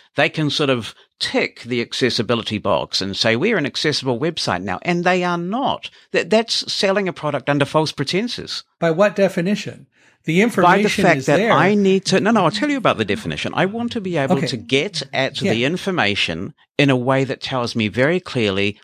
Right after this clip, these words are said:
Speaker 1: what the price is, how much I will pay each month, and how much I will save if I pay yearly. A sighted person can glance at the screen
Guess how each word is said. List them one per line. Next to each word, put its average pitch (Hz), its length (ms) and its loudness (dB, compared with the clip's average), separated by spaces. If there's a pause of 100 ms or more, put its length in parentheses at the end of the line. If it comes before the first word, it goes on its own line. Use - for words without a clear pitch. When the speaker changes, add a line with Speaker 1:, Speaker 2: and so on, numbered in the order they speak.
Speaker 1:
what 113 380 0
the 202 80 0
price 117 440 -2
is, 82 420 -8
how 131 240 0
much 143 260 -2
I 123 140 0
will 117 160 -4
pay 117 160 -4
each 107 280 -4
month, 95 360 -8
and 95 140 -8
how 127 140 -6
much 139 240 -4
I 117 100 -2
will 104 180 -8
save 98 560 0 (320)
if 117 180 0
I 110 140 4
pay 107 480 0 (200)
yearly. 107 460 2 (260)
A - 80 0
sighted 208 460 0
person 127 400 -2
can 107 220 -6
glance 104 460 -4
at 95 100 -8
the 98 100 -8
screen 110 560 -4